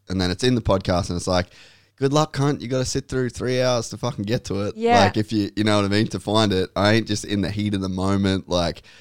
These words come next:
Speaker 1: "Da!" Like,
Speaker 2: Yeah.
Speaker 1: that, especially, like, when, um, you know, the Black Lives Matter stuff was going on, and
Speaker 2: Oh,
Speaker 1: there was,
Speaker 2: yeah.
Speaker 1: like, a bunch of that shit, and I had people being like, "Why aren't you saying stuff?" Because
Speaker 2: Yeah.
Speaker 1: I lived in America for, it was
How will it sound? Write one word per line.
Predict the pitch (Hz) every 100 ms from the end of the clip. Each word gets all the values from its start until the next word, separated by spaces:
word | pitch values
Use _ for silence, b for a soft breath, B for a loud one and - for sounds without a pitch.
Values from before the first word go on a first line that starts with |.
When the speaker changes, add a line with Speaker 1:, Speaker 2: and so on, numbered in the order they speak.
| b -
Speaker 1:
"Da!" | - - - -
Like, | 104 92 -
Speaker 2:
Yeah. | - 214 131 -
Speaker 1:
that, | B B -
especially, | 113 - 135 - 113 101
like, | 87 82 69 -
when, | 92 92 87
um, | 85 82 76 - _ _
you | 101
know, | 87 80
the | 65
Black | - 87 -
Lives | 76 69
Matter | 90 95 95
stuff | - 95 95
was | 92 92
going | 92 92 92
on, | 92 92 92
and | 90
Speaker 2:
Oh, | 214
Speaker 1:
there | 101
was, | 90
Speaker 2:
yeah. |
Speaker 1:
like, | 92 90
a |
bunch | 90 87 95
of | 98
that | 87 -
shit, | - 85
and | 85
I |
had | 90
people | 107 90 90
being | 85 85
like, | 64 -
"Why | 101
aren't | 110
you | 90
saying | - 101 101
stuff?" | 98 101 95 - b b b
Because | - 117 95
Speaker 2:
Yeah. |
Speaker 1:
I | 101
lived | 104 98 110 98
in |
America | 87 80 85 - 76
for, | - -
it | - -
was | 90